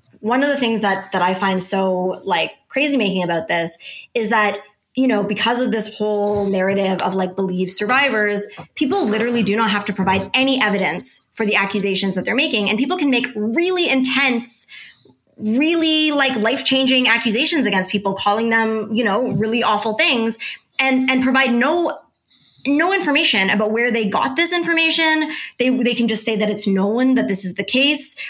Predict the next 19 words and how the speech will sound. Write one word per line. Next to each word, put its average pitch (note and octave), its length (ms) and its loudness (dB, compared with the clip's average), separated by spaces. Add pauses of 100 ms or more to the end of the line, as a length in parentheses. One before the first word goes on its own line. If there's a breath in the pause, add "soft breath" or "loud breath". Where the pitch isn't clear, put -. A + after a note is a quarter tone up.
(140 loud breath)
Um, G3 600 0 (180)
and B3+ 380 2
they G#3 200 0
can A#3 120 0
just A3 160 -2
pass G3+ 300 0
it A#3 80 0
on A3+ 280 2
and A3 160 0
it G#3+ 120 -2
can A3 160 0
continue G3+ 340 0
to A3 60 -2
snowball F#3+ 440 0
and F#3 120 -2
to G3+ 60 -4
grow. G#3+ 300 2
And, A3 180 -2
like, G3+ 260 0